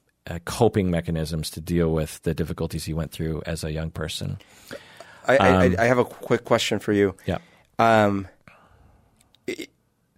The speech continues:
Speaker 2: top performing athletes or people like Elon Musk, et cetera,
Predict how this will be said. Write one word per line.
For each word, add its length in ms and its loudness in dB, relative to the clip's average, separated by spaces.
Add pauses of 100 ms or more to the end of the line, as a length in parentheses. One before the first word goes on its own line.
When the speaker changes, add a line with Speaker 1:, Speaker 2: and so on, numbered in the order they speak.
Speaker 2:
top 360 2
performing 560 4
athletes 680 2
or 560 6
people 300 -4
like 220 0
Elon 320 0
Musk, 420 -2
et 100 -14
cetera, 260 -4